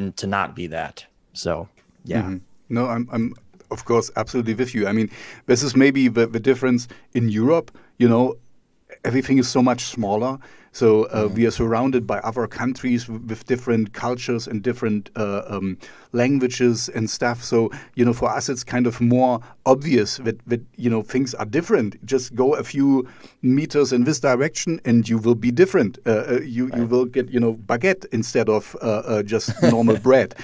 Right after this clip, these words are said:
Speaker 2: You know, I mean,
Speaker 1: Right.
Speaker 2: y-, this is, this is a cliche as well, but you know what I mean. Um, so maybe that's easier for us Europeans to, to kind of, uh, consider. But, um, I think,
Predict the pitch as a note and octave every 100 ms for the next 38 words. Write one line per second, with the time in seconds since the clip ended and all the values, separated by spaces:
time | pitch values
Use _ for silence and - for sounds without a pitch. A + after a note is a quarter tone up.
0 | - - B2 C3+ E3 - - C#3 D#3 C3
1 | G#2 F2+ D2 D3+ C3+ C3 B2+ - A#2 A#2
2 | A2+ A#2+ A#2 D3 A2 G2+ D3 A#2 A2 G#2+
3 | - - - A#2+ A#2 A#2 A2+ G#2+ G#2 A2+
4 | B2 G#2 - - - A#2 A2 A2 G#2+ -
5 | - - B2+ A2+ A#2+ B2 B2+ B2 B2 -
6 | C#3 B2+ A#2+ G#2 A#2+ - A#2 - G#2 A2
7 | G2+ - A#2 G#2+ G2 - A2 G#2 G#2 G2
8 | G#2 G2+ G2 - A2 G2+ G2 A2+ C3 A2+
9 | C3 B2+ - - - - _ B2+ A#2 A#2
10 | A2+ - - _ _ - A#2+ D#3+ E3+